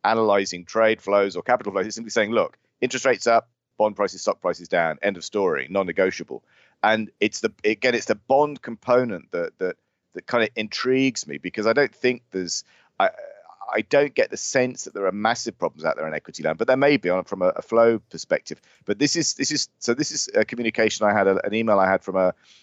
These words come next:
subscriber to one of the subscription newsletters that I write for a company called South Bank Research. And I got this just a few days ago. Um,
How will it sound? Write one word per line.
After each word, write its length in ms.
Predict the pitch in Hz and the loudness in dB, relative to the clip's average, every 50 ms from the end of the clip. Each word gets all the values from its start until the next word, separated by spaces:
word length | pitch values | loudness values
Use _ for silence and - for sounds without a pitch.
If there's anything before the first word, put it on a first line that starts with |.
| _ - - | _ -12 -10
subscriber 640 | - - - 95 - - - 117 117 117 117 101 95 | -8 -8 -8 -6 -8 -4 0 2 4 4 4 2 0
to 140 | - - 101 | -2 -2 -2
one 120 | 98 101 | -2 -2
of 60 | 98 | -2
the 60 | 90 87 | -4 -8
subscription 640 | - 90 85 - - - - - - - 104 92 | -10 -12 -14 -8 -4 -4 -4 -2 -4 -8 -8 -8
newsletters 520 | 87 82 76 78 - - 78 76 76 76 - | -8 -10 -10 -8 -4 -2 -2 -2 -2 -4 -4
that 80 | 78 | -4
I 60 | 73 73 | -2 -2
write 300 | 73 73 73 73 73 - _ | -2 -2 -2 -2 -4 -6 _
for 120 | - 80 | -10 -10
a 40 | 80 | -8
company 320 | - 98 92 - - 87 | -6 -6 -8 -8 -8 -14
called 180 | 85 - 87 82 | -10 -10 -10 -6
South 300 | - - 87 85 82 - | -2 0 0 0 0 0
Bank 160 | 85 82 76 - | -2 -2 -2 -2
Research. 460 | 85 95 92 - - 78 69 - - | -6 -6 -6 -4 -4 -6 -6 -6 -4
And 80 | 87 | -4
I 40 | 92 | -2
got 220 | 95 - 113 - - | 0 2 0 0 0
this 240 | 85 85 - - - _ _ _ - | -4 -8 -8 -10 -12 _ _ _ -20
just 140 | - - - | -16 -14 -12
a 40 | |
few 140 | 90 101 95 | -10 -6 0
days 280 | 90 95 92 92 92 - | 2 4 4 4 2 -2
ago. 300 | 85 - 73 69 67 60 - _ _ _ _ _ _ _ | -4 -4 -2 -2 -2 -4 -8 _ _ _ _ _ _ _
Um, 540 | - 87 90 87 87 87 87 85 85 82 80 | 2 4 6 6 6 4 2 0 -6 -10 -12